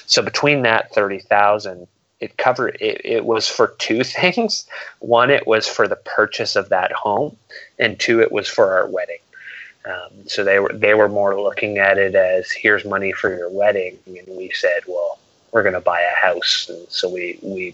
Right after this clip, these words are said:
bought the house and paid for the wedding out of that thirty thousand, and then we took on definitely a certain amount of debt. Um, along the way, we've always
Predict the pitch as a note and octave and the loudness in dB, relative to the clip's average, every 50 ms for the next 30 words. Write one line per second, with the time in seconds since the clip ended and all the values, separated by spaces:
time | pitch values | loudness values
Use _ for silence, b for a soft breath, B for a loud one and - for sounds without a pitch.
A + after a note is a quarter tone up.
0 | _ _ - G2 F2+ - - - - - F#2 F#2+ A2+ - - F#2 F2+ E2+ - F#2 | _ _ 4 4 4 4 2 0 2 4 4 4 2 2 -2 -6 -6 -4 -4 -2
1 | F2+ F2 - F#2 F2 F2 F2 F2 F2+ F#2 F2+ F2+ F2 F2 F2 F2 F2 F2 E2+ E2 | -2 0 0 0 0 0 0 0 0 0 -2 -4 -6 -4 -4 -2 -2 0 0 -2
2 | - - F#2+ F2 F2+ F2+ - - F2+ F2+ F#2 G2+ G#2+ A#2+ C#3+ D3+ B B B B | -2 -2 -4 -4 -4 -6 -2 2 4 4 4 4 4 2 0 0 B B B B
3 | B B B B A2 G#2 G2+ G2 F#2+ G2 F#2+ F#2 - - G2+ - A2 F#2 F2+ F2+ | B B B B 0 2 2 2 4 2 2 2 2 2 4 4 4 4 4 2
4 | F2 E2+ - _ - G#2+ G2+ - - G2+ - - G2 F#2+ F#2 F2+ F2+ - - - | -2 -8 -16 _ 2 2 2 2 0 -4 -6 -6 -4 -4 -2 -2 -2 0 2 2
5 | G2 F#2 F#2 F#2 F#2 F2+ F2+ F2+ F2 - - F2+ F2+ - - - B B B B | 2 2 0 -4 -8 -8 -10 -10 -10 -8 -6 -2 -2 -2 -2 -2 B B B B
6 | B B B B - - G2+ F2+ F2 E2+ E2+ F2 F#2+ - _ _ B2+ A#2 A2 A#2+ | B B B B -6 -4 -4 -4 -4 -8 -10 -14 -16 -20 _ _ 0 2 2 2
7 | A#2+ C#3 D#3 D#3+ D3+ A#2+ G2+ G2+ F#2 F#2+ G2+ A#2 B2 A2+ G#2 F#2+ - - - - | 2 2 2 0 -2 -2 -2 -2 -2 0 0 0 0 0 -2 -2 -4 -6 2 4
8 | G2+ G2 G2 G2+ G#2+ G#2+ G#2 G#2 G2+ G2 F#2+ - - - | 4 4 4 2 0 -2 -2 -2 -4 -4 -6 -8 -8 -10